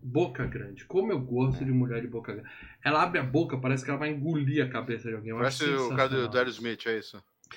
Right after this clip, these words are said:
Speaker 1: Parece a vampira do, do, qual é o nome
Speaker 2: Hora
Speaker 1: daquele
Speaker 2: dos
Speaker 1: filme?
Speaker 2: Espantos.
Speaker 1: Fright Night. Exatamente.
Speaker 2: É.
Speaker 1: Amanda Berce no final do filme. Sensacional. Tem uma foto dela no filme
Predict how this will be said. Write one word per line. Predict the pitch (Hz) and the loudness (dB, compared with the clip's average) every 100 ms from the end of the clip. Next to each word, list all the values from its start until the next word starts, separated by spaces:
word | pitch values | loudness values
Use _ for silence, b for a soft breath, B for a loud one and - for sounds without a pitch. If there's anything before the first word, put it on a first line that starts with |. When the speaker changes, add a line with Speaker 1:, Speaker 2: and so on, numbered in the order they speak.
| B B | B B
Speaker 1:
Parece | 139 143 165 196 | 4 6 6 4
a | |
vampira | 180 175 131 156 160 143 | 4 2 2 2 4 6
do, | 143 143 139 135 135 127 117 117 113 - b b _ - | 8 8 8 6 8 8 6 0 -6 -14 b b _ -2
do, | 127 123 120 113 113 | 4 4 4 -2 -4
qual | 170 | -4
é | |
o | 170 | 0
nome | 147 | 4
Speaker 2:
Hora | 127 143 | 4 6
Speaker 1:
daquele | 185 | 6
Speaker 2:
dos | 151 | 4
Speaker 1:
filme? | 127 | 0
Speaker 2:
Espantos. | 160 175 180 | 4 4 4
Speaker 1:
Fright | 147 | 2
Night. | 127 127 123 123 - - | 0 0 -4 -6 -10 0
Exatamente. | 127 127 139 135 117 117 87 | 2 4 0 0 -2 -2 -4
Speaker 2:
É. | 120 | -2
Speaker 1:
Amanda | 131 143 127 | 0 0 -2
Berce | 110 104 - 113 | -4 -8 -10 -12
no | 110 | -12
final | 120 110 | -10 -10
do | 110 | -10
filme. | 117 | -12
Sensacional. | - - - 214 - 147 131 120 - B B B | -10 -10 -6 -6 -6 -8 -6 -6 -8 B B B
Tem | 247 | 6
uma | 269 240 | 6 6
foto | 226 180 | 2 4
dela | 165 147 135 | 6 6 4
no | 156 135 | 2 0
filme | - 160 170 208 | -2 0 0 -4